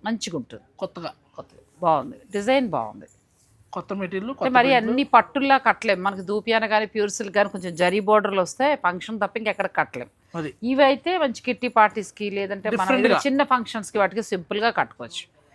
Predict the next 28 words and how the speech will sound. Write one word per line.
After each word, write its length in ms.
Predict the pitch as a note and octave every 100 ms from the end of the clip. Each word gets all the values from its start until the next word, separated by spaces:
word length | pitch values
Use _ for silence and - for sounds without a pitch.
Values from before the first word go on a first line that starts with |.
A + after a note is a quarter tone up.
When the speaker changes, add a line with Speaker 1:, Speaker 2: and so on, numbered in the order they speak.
| _ -
Speaker 1:
ఇది 100 | E3+
కలర్ 360 | - G3 A3+
కూడా 180 | A3+ A#3+ A#3
చాలా 180 | D3+ C#3
బాగుందండి. 560 | C#3 A#2+ A2+ - - _ _ _ _ _ _ _ _ _ -
Speaker 2:
నెక్స్ట్ 240 | D#3 -
ఈ 20 | E3+
కలర్ 280 | D#3 D#3
చూడండి. 320 | E3+ D#3+ F#3 F#3+
Speaker 1:
నెక్స్ట్ 420 | G3 - - C#4+
సేమ్ 400 | - A3+ A#3 C4+ -
అదే 500 | G3 A#3 D4 D#4+ D#4+
ఫ్యాబ్రిక్ 600 | - C4 B3 B3 C4 C4+
లోనే 520 | C4+ E4 D4+ B3 B3+ _ _ _ _
మనకి 640 | G#3+ G3+ A3 G3+ F#3+ F#3+ F3+
డిజైన్స్ 500 | A#3+ D4 E4 D4 G3
మారుతున్నాయి. 520 | C#3 B2 - B2+ -
Speaker 2:
బోర్డర్ 380 | F3+ F3 F#3 G3
కాంట్రాస్ట్ 420 | F#3 F3 F#3 F#3
వచ్చి 240 | F#3+ F3 C4
Speaker 1:
మ్మ్. 160 | C#4+
Speaker 2:
చక్కగా 400 | A3+ - F3+ B3
ఇది 140 | A3 G#3+
ఏంటంటే 460 | A3+ A#3 G#3+ B3+
ఈవినింగ్ 340 | A#3+ G#3 G#3 G3+
ఏదైనా 240 | F3+ E3
అకేషన్ 320 | D3+ F3 -
కైనా 380 | E3+ D#3 D3+ C#3+